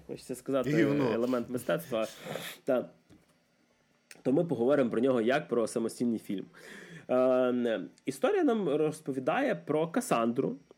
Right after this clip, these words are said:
Speaker 1: яку називають Кесі, вона працює тут парамедиком. Вона працює парамедиком з чувачком, якого звати Бен Паркер, він доволі молодий. <clears throat> Це, типу, там, е, початок двохтисячних років.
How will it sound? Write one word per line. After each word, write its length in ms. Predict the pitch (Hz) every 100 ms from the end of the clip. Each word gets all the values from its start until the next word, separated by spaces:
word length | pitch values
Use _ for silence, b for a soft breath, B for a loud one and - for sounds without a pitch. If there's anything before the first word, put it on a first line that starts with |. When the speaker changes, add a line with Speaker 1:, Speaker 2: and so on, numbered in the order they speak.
| -
Speaker 1:
яку 320 | 123 135 214
називають 400 | 165 127 127 107
Кесі, 340 | - 359 -
вона 240 | 143 135 233
працює 400 | - - 156 165
тут 200 | 165 143 -
парамедиком. 840 | 147 135 123 104 87 - - 117
Вона 220 | 156 208
працює 680 | 170 131 - 202 185 151 113
парамедиком 760 | - 107 139 269 208 175 165 131
з 260 | 120 127 110
чувачком, 640 | - 107 - - 381 339
якого 340 | 170 139 151 127
звати 300 | 131 - 120
Бен 400 | 120 123 107 90
Паркер, 540 | - 220 247 214 202 160
він 160 | 120 113
доволі 300 | 110 104 101
молодий. 680 | 113 117 143 214 269 277 - B B B B
<clears throat> 460 | 220 - 185 139 120
Це, 280 | - 175 143
типу, 240 | 123 -
там, 340 | 127 110 107 107
е, 300 | 107 107 107
початок 520 | - 131 139 - 104
двохтисячних 680 | 123 - 127 - - 117 -
років. 400 | 113 233 247